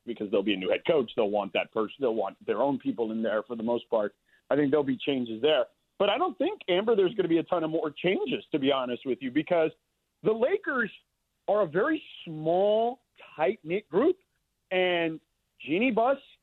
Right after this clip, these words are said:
relies on a couple of associates, uh, Linda and Kurt Rambis, to help make decisions and kind of be the buffer between her as the governor and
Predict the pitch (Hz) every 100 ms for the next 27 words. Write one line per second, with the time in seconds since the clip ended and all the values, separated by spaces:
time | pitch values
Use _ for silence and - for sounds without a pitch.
0 | _ - 139 139 147 175 202 175 180 160
1 | 147 156 151 202 196 220 233 226 - 254
2 | 262 _ _ _ _ _ 107 92 95 92
3 | 104 139 170 196 196 185 170 190 208 196
4 | 214 220 233 262 - _ _ - 160 160
5 | 196 180 202 170 202 - 220 196 233 233
6 | 226 180 147 160 165 165 175 185 160 170
7 | 180 214 208 196 196 196 196 185 - 170
8 | 180 190 196 _ _ - 160 165 139 175
9 | 180 196 202 233 _ _ _ - 151 147
10 | 147